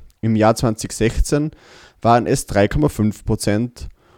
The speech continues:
und im letzten Jahr zweitausendsiebzehn drei Komma drei Prozent.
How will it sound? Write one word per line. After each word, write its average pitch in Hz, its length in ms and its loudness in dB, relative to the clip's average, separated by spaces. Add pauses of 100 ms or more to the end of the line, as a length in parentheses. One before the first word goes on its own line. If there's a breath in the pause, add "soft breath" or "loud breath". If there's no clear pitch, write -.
(140 soft breath)
und 113 180 0
im 107 100 0
letzten 117 460 0
Jahr 113 280 2
zweitausendsiebzehn 117 840 -2
drei 98 200 0
Komma 139 220 -4
drei 87 300 -6
Prozent. 82 680 -8